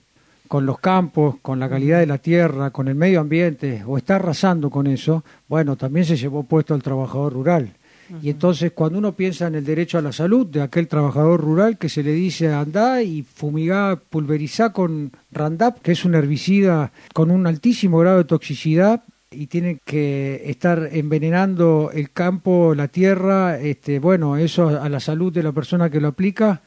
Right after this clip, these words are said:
Speaker 1: no le hace nada bien, no solamente a la salud física, sino a la salud mental y a la conciencia. Entonces, ahí es donde s-, sistemáticamente se está violando el derecho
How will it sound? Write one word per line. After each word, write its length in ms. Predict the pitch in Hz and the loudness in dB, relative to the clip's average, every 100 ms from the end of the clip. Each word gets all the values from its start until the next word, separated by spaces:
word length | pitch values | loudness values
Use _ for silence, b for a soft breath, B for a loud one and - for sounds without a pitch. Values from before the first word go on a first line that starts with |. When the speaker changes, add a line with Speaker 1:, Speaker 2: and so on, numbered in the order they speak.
| b b b | b b b
Speaker 1:
no 220 | 123 156 | -4 2
le 80 | 160 | 4
hace 220 | 170 165 | 2 0
nada 240 | 165 190 175 | 0 2 2
bien, 260 | 190 175 | 2 2
no 80 | 190 | 0
solamente 480 | 247 285 202 196 175 | 0 2 2 0 0
a 60 | 160 | 0
la 100 | 139 | 0
salud 300 | 151 151 151 | -2 -4 -6
física, 640 | - 269 269 156 123 139 | -4 -2 -2 -6 -4 -4
sino 380 | - 143 156 151 | -4 -2 0 0
a 80 | 143 | 0
la 100 | 135 | -4
salud 280 | 147 147 139 | -6 -6 -6
mental 580 | 139 135 214 226 240 151 | -6 -2 2 2 0 -4
y 100 | 139 | -6
a 60 | |
la 120 | 135 | -6
conciencia. 800 | 139 135 123 214 190 - 120 107 _ B B B B | -4 -4 2 4 4 0 -8 -10 _ B B B B
Entonces, 580 | 139 - 190 160 165 - B B B B | -6 0 0 2 0 -2 B B B B
ahí 300 | 127 165 220 | -2 2 4
es 80 | 233 | 4
donde 460 | 190 160 156 156 135 | 4 4 2 2 0
s-, 320 | - - - b b | -4 -12 -18 b b
sistemáticamente 1400 | - 185 165 185 220 254 226 180 175 208 214 226 202 135 - _ _ _ - | -8 -6 0 2 2 2 0 0 2 2 0 2 2 0 -8 _ _ _ -20
se 240 | - 156 | -4 -4
está 280 | - 175 175 | 0 2 2
violando 540 | 156 170 202 240 226 | 2 4 4 4 4
el 100 | 185 | 2
derecho 640 | 160 170 185 180 180 151 | 2 2 2 0 -2 -4